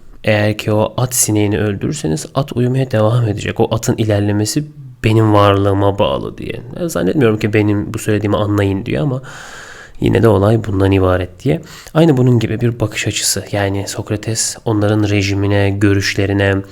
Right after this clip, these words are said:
çok tanrılarına karşı duran tek bir tanrının varlığının, yaratıcının varlığı ve işte,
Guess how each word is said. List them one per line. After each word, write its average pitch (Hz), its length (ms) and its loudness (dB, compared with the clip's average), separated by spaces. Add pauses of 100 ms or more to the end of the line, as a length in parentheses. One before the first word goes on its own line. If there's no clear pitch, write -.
(140)
çok - 240 -6
tanrılarına 98 840 0 (480)
karşı 110 420 2
duran 104 280 0
tek - 360 -6
bir 101 120 0
tanrının 101 520 0
varlığının, 95 480 2
yaratıcının 98 600 -2
varlığı 95 400 0
ve - 160 -2
işte, - 380 -6